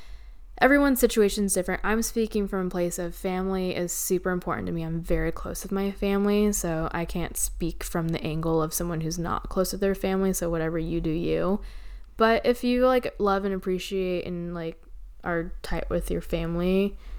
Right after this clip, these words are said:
I would suggest against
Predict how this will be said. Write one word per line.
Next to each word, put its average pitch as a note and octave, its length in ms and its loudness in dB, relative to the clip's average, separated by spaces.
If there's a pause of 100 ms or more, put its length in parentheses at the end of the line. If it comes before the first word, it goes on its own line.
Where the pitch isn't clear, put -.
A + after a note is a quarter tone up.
(300)
I F#3 120 4
would E3 260 2 (240)
suggest F3 680 0
against - 760 -2